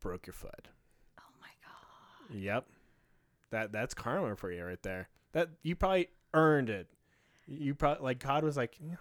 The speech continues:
Speaker 1: fuck this bitch in particular." Psh.
Speaker 2: No, she had, like, a l-, uh, expensive car, like a Lexus, and she, I think she was
Speaker 1: And
Speaker 2: from
Speaker 1: she
Speaker 2: here.
Speaker 1: probably had insurance too.
Speaker 2: Yeah,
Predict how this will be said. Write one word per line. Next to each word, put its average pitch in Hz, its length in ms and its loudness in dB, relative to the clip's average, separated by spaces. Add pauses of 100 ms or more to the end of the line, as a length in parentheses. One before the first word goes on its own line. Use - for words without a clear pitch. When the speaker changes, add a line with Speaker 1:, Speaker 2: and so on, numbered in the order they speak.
Speaker 1:
fuck - 280 -6
this 104 160 -6
bitch - 240 -8
in 85 60 -12
particular." 160 500 -10 (100)
Psh. - 400 -8 (800)
Speaker 2:
No, 226 160 -2
she - 180 -8
had, 240 240 -4
like, 262 200 -6
a 269 40 -4
l-, 180 280 -6
uh, 165 500 -6 (400)
expensive 180 640 -16
car, 156 240 -10
like 156 180 -12
a - 60 -16
Lexus, 147 720 -10 (580)
and 185 140 -16
she, - 260 -16
I 180 120 -6
think 196 180 -16
she 123 140 -2
was 120 160 4
Speaker 1:
And 113 100 -4
Speaker 2:
from 139 100 -6
Speaker 1:
she 113 160 -6
Speaker 2:
here. - 160 -16
Speaker 1:
probably 120 460 -2
had 98 180 -4
insurance 123 640 -6
too. 131 320 -8 (280)
Speaker 2:
Yeah, 185 800 0